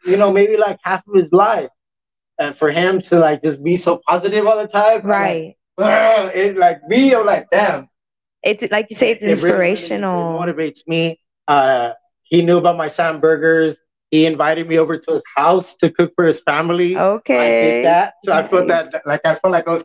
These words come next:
Speaker 1: catering
Speaker 2: Oh,
Speaker 1: to his
Speaker 2: yeah.
Speaker 1: family. So
Speaker 2: That's
Speaker 1: Mike,
Speaker 2: amazing.
Speaker 1: and, and I feel really, really good because I never had anybody, uh,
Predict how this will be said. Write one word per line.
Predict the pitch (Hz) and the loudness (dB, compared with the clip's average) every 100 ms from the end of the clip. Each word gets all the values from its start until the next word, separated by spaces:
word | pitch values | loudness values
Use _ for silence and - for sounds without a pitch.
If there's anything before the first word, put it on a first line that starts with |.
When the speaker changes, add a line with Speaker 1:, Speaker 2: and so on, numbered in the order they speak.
| _ | _
Speaker 1:
catering | 160 170 180 170 156 151 | -4 2 2 2 -4 -2
Speaker 2:
Oh, | 240 | 0
Speaker 1:
to | 277 | 0
his | |
Speaker 2:
yeah. | 254 190 165 170 | 0 -2 -4 -8
Speaker 1:
family. | 175 165 | -8 -10
So | - 160 156 139 | -8 -10 -8 -6
Speaker 2:
That's | - | -2
Speaker 1:
Mike, | 196 | -2
Speaker 2:
amazing. | 294 254 285 285 285 277 269 247 | 0 -2 0 0 2 0 -2 -4
Speaker 1:
and, | 294 - 508 | -6 -6 -6
and | - 165 | -6 -4
I | - - | -8 -4
feel | 190 | -2
really, | 170 180 175 | 0 2 2
really | 175 165 143 | 0 -4 -2
good | 175 208 156 | 2 2 0
because | 151 - 151 | -8 -6 -2
I | 147 | -2
never | 147 165 151 | -4 -2 -4
had | - 226 | 0 -2
anybody, | 180 151 131 135 131 123 135 | -2 -6 -4 -2 0 -2 -6
uh, | - | -8